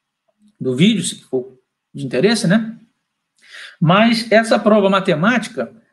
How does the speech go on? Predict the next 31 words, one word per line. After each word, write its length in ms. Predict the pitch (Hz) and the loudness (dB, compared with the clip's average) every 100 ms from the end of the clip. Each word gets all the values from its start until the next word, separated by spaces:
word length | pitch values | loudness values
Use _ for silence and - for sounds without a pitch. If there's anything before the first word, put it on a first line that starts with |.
| _ _ | _ _
ela 720 | 156 180 202 214 208 190 - - | -2 0 2 2 0 -4 -12 -4
basicamente 760 | 180 208 196 208 190 208 220 226 | 0 0 0 -2 0 0 -2 -4
é 40 | |
o 60 | 214 | -6
seguinte, 540 | 202 175 180 - - _ _ _ | -4 -2 -4 -8 -20 _ _ _
tem 100 | 185 | -2
um 140 | 208 180 | 0 0
russo, 460 | 170 254 240 262 | 0 -2 -4 -10
que 120 | 214 | -4
é 40 | 185 | -4
esse 420 | 175 180 156 - - | -4 -8 -8 -12 -8
sujeito 400 | 196 147 156 156 | -6 -4 -6 -6
chamado 300 | 147 143 - | -4 -4 -2
Sibenko, 480 | 220 170 226 220 - _ _ _ _ | -2 0 -2 -4 -16 _ _ _ _
que 80 | - | 0
ele 140 | 202 214 | 0 2
provou 840 | 214 196 143 208 240 151 - _ _ - | 0 0 0 0 0 -4 -10 _ _ -4
que 180 | 202 226 | -2 0
existe 400 | 208 190 262 254 | 0 -2 -2 -2
uma 160 | 226 | -2
caixa 280 | 208 196 185 | -2 -4 -4
preta 360 | - 180 208 208 | -2 -2 -2 -4
chamada 360 | 190 170 156 | -4 -4 -4
rede 220 | 143 196 | -2 -2
neural 300 | 190 151 151 | -2 -4 -4
com 80 | 151 | -6
a 60 | 147 | -8
camada 360 | 147 143 147 | -6 -6 -6
única, 480 | 156 160 208 226 262 262 _ _ _ _ _ - | -6 -2 -2 -2 -6 -8 _ _ _ _ _ -6
camada 280 | 139 135 135 | -4 -2 -2
oculta, 500 | 135 160 - - | -4 -4 -4 -8